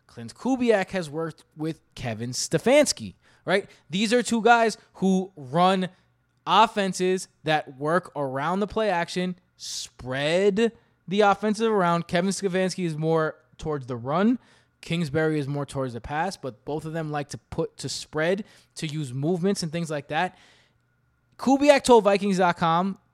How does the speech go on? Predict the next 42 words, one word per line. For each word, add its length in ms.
uh, 280
in 100
the 80
offseason, 560
"If 160
we 100
don't 220
evolve, 640
we'll 160
be 140
left 260
in 60
the 80
dust." 420
That's 320
every 240
team 160
in 80
the 60
N 80
F 100
L. 300
We're 120
always 320
trying 220
to 80
way, 320
find 320
ways 180
to 120
evolve 340
our 100
scheme 340
and 160
trying 220
to 40
make 180
ourselves 480
less 320
predictable. 560
Say 340
less! 600